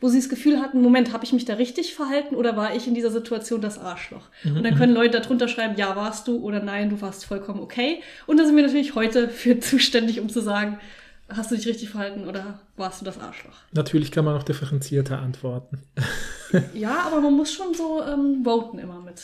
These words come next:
Speaker 2: Ach,
Speaker 1: Dass
Speaker 2: es
Speaker 1: man
Speaker 2: gibt sogar Votes da,
Speaker 1: Mhm.
Speaker 2: das weißt, wusste ich gar nicht.
Speaker 1: Ja.
Speaker 2: Okay, ja, das ist ja wieder typisch Internet, ne? Immer nur
Speaker 1: Aber man,
Speaker 2: schwarz-weiß
Speaker 1: ja,
Speaker 2: malen.
Speaker 1: nein, man sagt dann sowas,
Speaker 2: <laughs>
Speaker 1: „Ne, du, du warst das Arschloch“, und dann be-, begründet man das. Oder sagst, „Äh, ist schwierig, aber du warst eher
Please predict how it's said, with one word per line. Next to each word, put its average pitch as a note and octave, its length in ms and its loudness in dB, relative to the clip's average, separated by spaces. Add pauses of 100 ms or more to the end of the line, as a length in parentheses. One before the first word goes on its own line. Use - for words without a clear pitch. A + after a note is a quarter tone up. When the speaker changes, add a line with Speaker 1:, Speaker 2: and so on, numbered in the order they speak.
(320)
Speaker 2:
Ach, - 80 -6
Speaker 1:
Dass - 80 -4
Speaker 2:
es - 60 0
Speaker 1:
man A#3+ 100 2
Speaker 2:
gibt C3+ 80 -2
sogar C#3+ 260 0
Votes F3+ 340 -2
da, C3+ 120 0
Speaker 1:
Mhm. A2+ 80 6
Speaker 2:
das B3 80 6
weißt, D4 280 -2
wusste - 200 -6
ich C#3 100 -6
gar - 140 -8
nicht. G3+ 140 0
Speaker 1:
Ja. - 60 -8
Speaker 2:
Okay, C3+ 340 -4
ja, C3+ 120 -4
das C3+ 280 -8
ist - 80 -16
ja D#3+ 100 -4
wieder C3 300 -4 (200)
typisch - 540 0
Internet, C3 480 -4
ne? D3+ 80 -4
Immer D3+ 160 -2
nur C#3 80 -2
Speaker 1:
Aber C#3 260 -4
man, A3+ 140 6 (160)
Speaker 2:
schwarz-weiß G#3 60 2
Speaker 1:
ja, - 60 -4
Speaker 2:
malen. C#3 140 2
Speaker 1:
nein, G#3+ 200 4
man C4+ 100 6
sagt B3 140 4
dann B3 80 4
sowas, A#3+ 280 4 (220)
Speaker 2:
<laughs> - 220 -20
Speaker 1:
„Ne, B3+ 300 2
du, C4 140 0
du A#3 160 0
warst A#3 260 0
das G#3+ 140 -6
Arschloch“, C4 440 2
und A#3 60 2
dann A3+ 140 2
be-, G#3+ 80 0 (180)
begründet A3 440 0
man F3+ 160 -8
das. F#3 120 -10
Oder G3+ 160 -4
sagst, G3+ 480 -6
„Äh, A3+ 300 0
ist - 200 -6
schwierig, C4+ 380 2
aber A3 120 -2
du G#3 80 2
warst G#3 260 -4
eher G3 640 -2